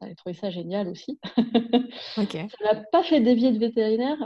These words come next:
Speaker 1: mais, euh, mais j'ai gardé ça en tête.
Speaker 2: Ok.
Speaker 1: Et, et du coup, bah, comme tu sais, quand on s'est rencontrés plus tard, euh, dans un labo de recherche,
Speaker 2: Voilà.
Speaker 1: <laughs> c'est ce moment-là de mon parcours qui, qui m'a mis, euh, sur la voie. Mais, euh, j'ai commencé par, euh,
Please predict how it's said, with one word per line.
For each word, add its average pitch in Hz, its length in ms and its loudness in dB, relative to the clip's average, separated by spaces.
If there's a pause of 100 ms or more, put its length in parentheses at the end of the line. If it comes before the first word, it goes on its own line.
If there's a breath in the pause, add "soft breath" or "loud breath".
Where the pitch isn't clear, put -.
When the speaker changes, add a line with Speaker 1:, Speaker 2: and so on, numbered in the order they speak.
(160)
Speaker 1:
mais, 196 400 -2
euh, 185 360 -4
mais 180 120 -4
j'ai 185 120 -4
gardé 185 320 -2
ça 240 160 -6
en 214 140 -2
tête. 190 200 -8 (400)
Speaker 2:
Ok. 254 240 -2
Speaker 1:
Et, - 200 -6 (280)
et - 60 -20
du - 140 -18
coup, 254 160 -2
bah, 180 220 -2
comme 180 220 -10
tu - 180 -14
sais, 220 220 0
quand 180 140 -10
on 180 40 -8
s'est 180 120 -14
rencontrés 180 420 -6
plus - 180 -18
tard, 190 280 -4
euh, - 60 -10 (360)
dans 262 360 2
un 262 60 6
labo 196 240 6
de 190 40 2
recherche, 240 520 0 (200)
Speaker 2:
Voilà. 185 260 2
Speaker 1:
<laughs> 403 200 0 (600 loud breath)
c'est 220 120 4
ce 214 180 -6 (260)
moment-là 214 680 4
de 196 120 -4
mon 180 140 -4
parcours 226 520 -4 (100)
qui, - 500 -10
qui - 160 -20
m'a 180 140 -4
mis, 196 300 -2
euh, 170 160 -8
sur - 240 -14
la 170 140 -8
voie. 165 200 -12 (160)
Mais, 247 600 0
euh, 185 120 -8 (420)
j'ai - 140 -8
commencé 262 460 2
par, 196 480 0
euh, - 20 -6